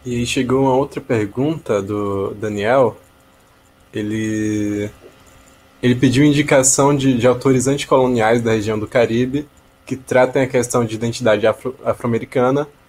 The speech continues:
e integração latino-americana. Eu vou apro-, aproveitar e pedir também pro Matheus comentar um pouco mais sobre o, sobre aquele marxista cubano que ele comentou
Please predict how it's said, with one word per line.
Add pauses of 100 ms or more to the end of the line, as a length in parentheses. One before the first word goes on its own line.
(260)
e
integração
latino-americana.
Eu
vou
apro-,
aproveitar
e
pedir
também
pro
Matheus
comentar
um
pouco
mais
sobre
o, (420)
sobre
aquele
marxista
cubano
que
ele
comentou